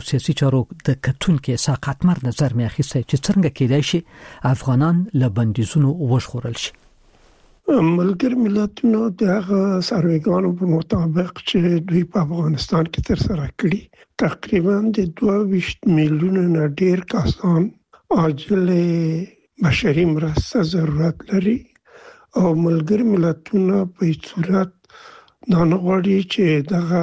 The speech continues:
Speaker 2: بشري مرستې د افغانستان لپاره دا قطع شي. او دلته ځینې هیوادونه دي، چې هغه هیوادونه،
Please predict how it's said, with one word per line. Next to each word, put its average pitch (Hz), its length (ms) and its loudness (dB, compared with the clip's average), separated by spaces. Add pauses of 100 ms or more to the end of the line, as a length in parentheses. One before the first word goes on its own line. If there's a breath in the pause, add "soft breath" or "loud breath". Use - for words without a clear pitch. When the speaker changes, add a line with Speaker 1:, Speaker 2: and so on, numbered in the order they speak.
(160)
Speaker 2:
بشري 165 480 0
مرستې 180 560 -2 (800 soft breath)
د 190 40 2 (120)
افغانستان 170 580 0 (100)
لپاره 175 420 0 (120)
دا 165 80 2 (180)
قطع 214 240 -2 (140)
شي. - 180 -2 (1040 loud breath)
او 202 120 2 (440)
دلته 247 340 0 (420)
ځینې 208 240 2 (100)
هیوادونه 175 580 2 (120)
دي، 208 120 0 (100)
چې - 80 -4 (100)
هغه 160 260 -2
هیوادونه، 160 680 2